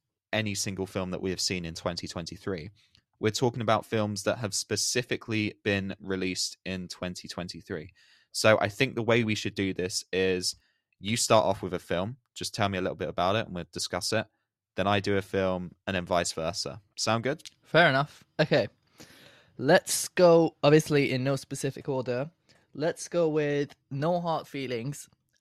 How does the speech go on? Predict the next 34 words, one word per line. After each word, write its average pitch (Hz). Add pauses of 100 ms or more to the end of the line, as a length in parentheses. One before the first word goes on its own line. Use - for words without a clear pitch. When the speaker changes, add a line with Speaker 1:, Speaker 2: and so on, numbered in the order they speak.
(300)
Speaker 2:
This 143
film 143
Speaker 1:
Ah. 139
Speaker 2:
starring 131
Jennifer 135
Lawrence 131 (340)
was 123
a 123
romance 135
comedy. 123
I 123
believe 135
we 135
were 131
missing 117 (120)
this 113
type 107
of 98
films 104
over 104
the 101
past 104 (400)
three, 107
four, 104
five 104
years 107
in 104
the 98
cinema 101 (640)
and 110
in 107
the 107
movie 110
industry. 107